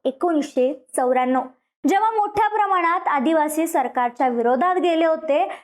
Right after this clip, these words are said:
आणि एकशे चौदा आदिवासींनी आपला जीव गमावला होता. आदिवासी समाजाचं हे मोठं आंदोलन होतं. ते आंदोलन नेमकं काय होतं आणि त्या आंदोलनावरून या आंदोलनाची आठवण काय येते,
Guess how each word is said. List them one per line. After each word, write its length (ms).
आणि 300
एकशे 400
चौदा 380
आदिवासींनी 800
आपला 440
जीव 160
गमावला 440
होता. 240
आदिवासी 580
समाजाचं 540
हे 80
मोठं 380
आंदोलन 440
होतं. 220
ते 40
आंदोलन 480
नेमकं 360
काय 220
होतं 240
आणि 220
त्या 380
आंदोलनावरून 840
या 140
आंदोलनाची 680
आठवण 380
काय 360
येते, 340